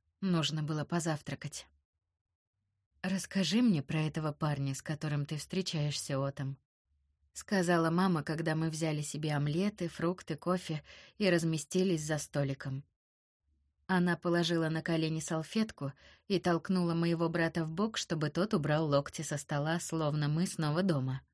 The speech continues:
«Конор, так его зовут?»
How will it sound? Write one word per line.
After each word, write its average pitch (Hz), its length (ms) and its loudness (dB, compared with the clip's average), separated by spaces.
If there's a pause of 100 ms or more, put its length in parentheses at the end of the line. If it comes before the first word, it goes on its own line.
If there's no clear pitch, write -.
(1200)
«Конор, 147 460 2 (220)
так 262 240 -2
его 143 220 2
зовут?» 135 420 -2